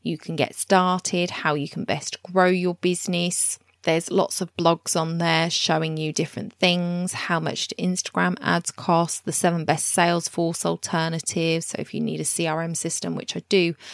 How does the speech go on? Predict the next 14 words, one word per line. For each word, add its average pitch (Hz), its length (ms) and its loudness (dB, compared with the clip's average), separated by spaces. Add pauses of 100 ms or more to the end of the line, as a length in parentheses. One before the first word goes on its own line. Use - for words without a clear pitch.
(180)
suggest - 560 -2
that - 80 -4
you 147 140 -6
have 156 420 0
as - 140 -10
a 156 40 -4
wedding 160 520 -4
supplier, 160 560 0 (320)
digital 190 420 0
marketing 180 680 -2
trends 180 340 -2
for - 80 -14
twenty - 440 -4
twenty-two. 185 960 2